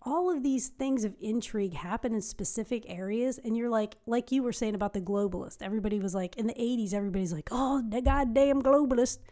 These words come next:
We don't want these glo-, we'll have U N trucks rolling down our streets." You know what I mean? And when, and they said the same thing when Obama came in. "Oh, it's the U N trucks are gonna come in. fema, the federal government's evil. It's part of the global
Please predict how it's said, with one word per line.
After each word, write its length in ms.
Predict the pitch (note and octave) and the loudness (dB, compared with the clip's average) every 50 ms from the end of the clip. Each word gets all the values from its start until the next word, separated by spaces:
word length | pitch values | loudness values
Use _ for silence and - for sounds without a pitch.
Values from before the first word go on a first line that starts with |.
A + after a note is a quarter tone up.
| - - - - - - | -20 -20 -20 -20 -14 -4
We 120 | - B3+ C#4+ | 0 2 4
don't 140 | - C4+ | 4 4
want 180 | C4 C4+ C4+ - | 2 2 0 -2
these 200 | C#4 B3+ A#3 G3+ | -2 -2 -2 2
glo-, 220 | F3+ A3+ A#3+ B3+ | 4 6 6 6
we'll 200 | B3+ A#3 C#4 D4+ | 6 4 2 2
have 180 | C#4+ D4 C4 G#3+ G#3 | 4 4 2 2 4
U 200 | A3 C4 C#4 C#4+ | 2 2 4 4
N 140 | C#4 C4 C4 | 4 2 2
trucks 340 | - - D4 D4 - - | 0 -2 -2 -2 -4 -4
rolling 280 | - A#3+ A#3+ A#3 A#3+ A#3 | -2 0 2 2 0 0
down 180 | A#3 A#3+ B3 B3 | 0 0 0 0
our 100 | A#3+ A#3 | 0 0
streets." 520 | - - - B3+ C4 A#3+ G#3+ - - - | -2 -4 -6 -4 -4 -4 -4 -6 -6 -4
You 60 | G3 | -2
know 100 | G#3 G#3 | 0 0
what 80 | G#3 G#3 | 0 0
I 40 | G3+ | 0
mean? 220 | G#3 G#3+ A3 A3+ | 0 0 0 0
And 100 | A3 G3 | 0 -2
when, 140 | F#3+ G3 - - | -2 -4 -6 -6
and 120 | A3+ G3+ | -6 -4
they 80 | G3+ G#3 | -4 -2
said 200 | - - A3 F#3+ | -2 -4 -4 -6
the 60 | F3+ | -6
same 260 | E3+ - G3+ G3+ A3 | -6 -4 -2 -2 0
thing 120 | A3 B3+ A#3+ | 0 0 0
when 160 | B3 B3 A#3 | 2 0 2
Obama 300 | G3+ A3+ G#3+ G#3+ A3 G#3 | 2 2 2 4 0 0
came 180 | - G#3+ G3 G3 | 0 -2 -2 0
in. 280 | F#3 F3 F3+ F3+ F3 - - - _ - - - - _ - - | -2 -2 -2 -4 -4 -6 -10 -20 _ -20 -20 -20 -20 _ -8 -2
"Oh, 220 | G3+ A#3 B3 A#3+ | 2 4 6 6
it's 160 | A#3+ A#3 - | 6 4 0
the 100 | - G#3+ | -2 -2
U 220 | G#3 G#3 A#3 A#3+ A#3+ | -2 0 2 2 2
N 180 | A#3 A#3 A3+ | 2 2 0
trucks 380 | - - A#3+ A3 A3+ A3+ - - | -2 0 0 0 0 -2 -4 -8
are 60 | G3+ | -4
gonna 180 | F#3 A3+ A3 A3 | -4 -4 -4 -4
come 220 | - - A3 A3 | -2 -2 0 0
in. 200 | A3 A3 A3 A3 | 2 0 0 -2
fema, 440 | - - A3 G#3+ A3 A3 A3 A3 G#3 | -2 -4 -2 -2 0 0 0 0 -2
the 80 | G3 | -2
federal 340 | - - G#3+ G3+ G#3+ G#3+ G#3+ | -4 -4 -4 -2 -2 -2 -2
government's 460 | G3+ G#3 G#3 F#3+ G#3+ G#3+ G3+ F3 - | -2 -2 -2 0 0 -2 -2 -4 -6
evil. 340 | - G#3 G#3+ G#3+ G3 G#3+ G#3+ | -6 -6 -6 -4 -2 -2 -2
It's 100 | G#3 G3+ | -2 -4
part 240 | - - - G#3 G#3+ | -4 -4 -2 -2 -2
of 60 | G#3 | -2
the 80 | G3 G3+ | -2 -4
global 580 | F3+ F#3+ F#3+ G3+ G3+ G3 G3 G3+ G#3 G3+ G#3 | -2 -2 0 0 -2 -2 0 -2 -2 -2 -4